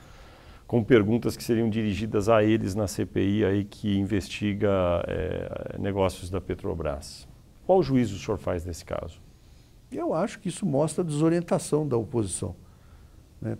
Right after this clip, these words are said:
Speaker 2: Primeiro que eles tinham uma, um, tem uma investigação da Petrobras que tá na Justiça,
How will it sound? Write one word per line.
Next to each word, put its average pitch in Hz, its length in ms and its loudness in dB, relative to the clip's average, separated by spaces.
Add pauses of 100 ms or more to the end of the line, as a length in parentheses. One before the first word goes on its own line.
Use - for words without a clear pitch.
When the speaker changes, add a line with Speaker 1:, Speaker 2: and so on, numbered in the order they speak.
Speaker 2:
Primeiro 214 340 6
que - 140 0
eles - 400 -2 (340)
tinham 170 320 6
uma, 143 200 4
um, 131 120 2
tem 156 160 6
uma 156 100 10
investigação 135 600 2
da 117 120 2
Petrobras 120 440 2
que - 120 -8
tá 110 320 2 (120)
na 135 200 4
Justiça, 226 600 0